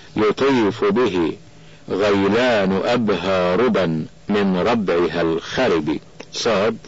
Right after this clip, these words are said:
يقول: ما ربع ميت المعمور الذي أكثر وصف حسنه ذو الرمة بأحسن ربا من هذا الربع الخرب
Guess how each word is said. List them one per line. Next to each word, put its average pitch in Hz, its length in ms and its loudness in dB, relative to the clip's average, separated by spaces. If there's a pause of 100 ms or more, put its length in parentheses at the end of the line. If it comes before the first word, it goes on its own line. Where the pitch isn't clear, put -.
(840)
يقول: 110 600 2
ما 101 300 0
ربع 101 400 0
ميت 98 520 0
المعمور 90 800 0 (760)
الذي 104 560 2 (120)
أكثر 90 600 -2
وصف 107 360 -2
حسنه 87 500 -2 (640)
ذو 104 140 0
الرمة 95 600 0 (840)
بأحسن 113 1040 -2 (200)
ربا 107 360 2
من 98 260 0
هذا 101 420 0
الربع 98 440 0
الخرب 92 600 0